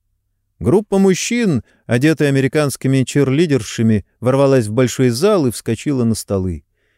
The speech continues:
Хотя их сопровождал обычный швейцарский оркестр, группа маршировала под песни из Америки. Наверняка Филиппа Соусы.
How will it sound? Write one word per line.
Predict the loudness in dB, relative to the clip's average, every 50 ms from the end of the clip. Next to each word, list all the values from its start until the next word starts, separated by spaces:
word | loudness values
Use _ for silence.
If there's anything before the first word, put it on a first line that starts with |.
| _ _ _
Хотя | _ -4 -2 0 2 0
их | 0 0
сопровождал | -2 -4 -2 0 0 2 0 0 0 0 2 2
обычный | 2 2 2 0 -2 -2 -4 -4 -4
швейцарский | -4 -4 -6 -8 -6 -4 -4 -4 -4 -6 -6 -4 -4
оркестр, | -4 -4 -6 -8 -8 -8 -6 -8 -10 -10 -12 _ _ _ _ _
группа | -2 0 0 0 0 -2 -4 -2 0 0 2 2
маршировала | 2 2 0 0 -2 -2 -2 0 2 2 4 4 4 2 2
под | 0 0 -2 -2 -2
песни | -2 -2 -2 -2 -2 -2 -2 -2 -2
из | -4 -6 -4 -2 0
Америки. | 0 2 2 0 0 -2 -6 -10 -16 _ _ _ _ _ _ _ _ -4
Наверняка | 0 0 2 2 0 -2 -4 -2 0 0 0
Филиппа | 0 0 0 0 2 0 -2 -2 _ -2 0 0 0 0 0 -4 _ _
Соусы. | -18 -8 -4 -2 0 0 0 0 -2 -6 -10 -12 -12 -14 -14